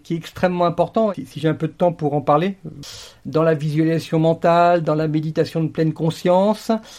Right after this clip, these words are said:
souvent on parle de l'importance de, de, de travailler sur l'instant présent. Et, et l'instant présent, c'est quelque chose qui est extrêmement important et qui est le noyau de tout ce que j'ai, euh, mis en œuvre et utilisé pendant une trentaine d'années.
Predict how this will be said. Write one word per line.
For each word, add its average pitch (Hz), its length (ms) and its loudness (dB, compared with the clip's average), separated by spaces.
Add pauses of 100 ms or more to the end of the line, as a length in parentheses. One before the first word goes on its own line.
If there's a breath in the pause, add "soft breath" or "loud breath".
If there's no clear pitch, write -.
(140 loud breath)
souvent 175 400 -2
on 180 180 0
parle 180 400 2
de 160 100 0
l'importance 165 680 0
de, 151 160 0
de, 151 180 -2
de 143 140 -4
travailler 165 480 0
sur 160 340 -4
l'instant 175 380 2
présent. 170 420 4 (560 soft breath)
Et, 180 220 0
et - 20 0
l'instant 190 300 2
présent, 202 260 2
c'est 208 140 -6
quelque 180 240 0
chose 208 240 -2
qui - 200 -4
est - 200 -2
extrêmement 190 920 -4
important 185 460 0
et 185 80 -2
qui 196 240 -2
est 196 80 -4 (240 loud breath)
le 170 200 -2
noyau 208 720 4
de 175 200 -4 (260)
tout 226 200 0
ce - 120 -10
que 190 220 -4
j'ai, 190 460 -2
euh, 160 340 4
mis 175 260 0
en 180 160 0
œuvre 180 240 -4
et 175 60 0
utilisé 165 560 -2
pendant 160 280 0
une 160 140 -2
trentaine 156 400 -4
d'années. 147 280 0